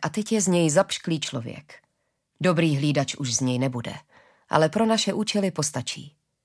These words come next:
Arila zírala na vůdce a nemohla se než usmát. On jí úsměv opětoval. Děkuju. Máš za co.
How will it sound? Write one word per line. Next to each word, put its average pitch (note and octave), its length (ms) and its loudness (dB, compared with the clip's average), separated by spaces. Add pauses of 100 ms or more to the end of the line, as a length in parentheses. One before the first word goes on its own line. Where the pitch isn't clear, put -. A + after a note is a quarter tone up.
(1080)
Arila A3 340 2
zírala G#3+ 400 4
na G3 120 2
vůdce F#3+ 480 -4 (120)
a F#3+ 80 -2
nemohla F#3 360 2
se F#3 160 -2
než E3+ 220 -2
usmát. - 400 -8 (800)
On D3 140 4
jí D3 140 2
úsměv F#3 420 -2
opětoval. C#3 580 -6 (1500)
Děkuju. G3+ 320 0 (1120)
Máš A#2+ 300 -2
za B2+ 140 -4
co. - 180 -8